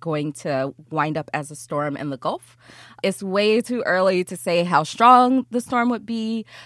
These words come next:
what part of the Gulf it might go to, or even if it happens at all. Like, it's, it's early enough now that nothing could wind up happening. But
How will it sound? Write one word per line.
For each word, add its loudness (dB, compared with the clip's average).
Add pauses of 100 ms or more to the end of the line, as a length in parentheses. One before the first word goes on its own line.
what 2
part 6
of 4
the 2
Gulf 8
it 2
might 6
go 6
to, 2
or 4
even -2
if 0
it 2
happens 2
at 2
all. 6
Like, -2
it's, -8
it's -6
early 2
enough -2
now 0
that 0 (840)
nothing 2
could -4
wind 0
up -2
happening. 0
But -4